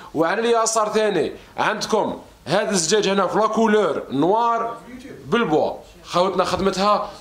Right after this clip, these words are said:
بزاف هايله هذا لا شومبر كوشي، ولاحظوا معايا طري بيان لو با تاعها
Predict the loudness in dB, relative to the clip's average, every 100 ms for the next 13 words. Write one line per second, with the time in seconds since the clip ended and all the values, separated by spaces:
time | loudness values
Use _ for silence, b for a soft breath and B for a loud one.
0 | -6 -4 0 0 0 0 0 2 2 0
1 | B -2 0 0 0 0 0 0 0 0
2 | 0 0 -2 B B 0 2 2 0 2
3 | 2 2 4 4 6 4 4 4 6 4
4 | 4 4 4 4 2